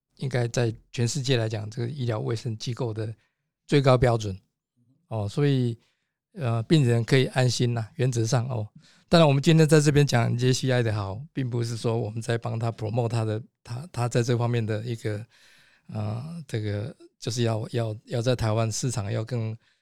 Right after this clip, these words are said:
更扩大、哦，并不是这个意思，哦，而是，呃，刚刚孙策略长也有提到嘛，哦，这个是要有爱，哦，这是以病人为中心，而且不应该是把价值观就是放在是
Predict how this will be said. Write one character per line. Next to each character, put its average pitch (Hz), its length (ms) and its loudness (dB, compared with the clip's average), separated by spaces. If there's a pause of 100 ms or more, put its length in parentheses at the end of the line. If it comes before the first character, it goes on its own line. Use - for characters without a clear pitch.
更 117 180 -4
扩 127 180 0
大、 113 280 0
哦， 104 40 -8
并 131 160 -4
不 120 80 -4
是 117 140 -4
这 123 120 -2
个 113 60 -4
意 127 140 -4
思， 113 160 -6
哦， 113 240 -8
而 120 160 0
是， 131 260 -2 (580)
呃， 117 420 0
刚 135 160 2
刚 131 400 4
孙 127 200 0
策 139 120 4
略 131 80 6
长 107 120 2
也 113 100 0
有 117 120 4 (320)
提 110 160 -6
到 117 160 0
嘛， 98 180 -4 (120)
哦， 110 180 -8
这 135 100 -4
个 120 120 0
是 123 300 -4
要 127 200 4
有 104 220 -4 (100)
爱， 120 400 2
哦， 117 160 -8 (160)
这 - 140 -12
是 131 120 -6
以 117 160 -4
病 127 220 -2
人 113 160 0
为 117 100 0
中 120 220 -2
心， 120 340 -2 (840)
而 123 100 -4
且 120 160 0
不 139 220 0
应 135 160 2
该 131 240 4
是 - 120 -4
把 117 200 0
价 127 160 2
值 117 120 -2
观 120 160 0
就 120 140 -2
是 123 60 -4
放 120 200 -2
在 120 200 2
是 113 340 -6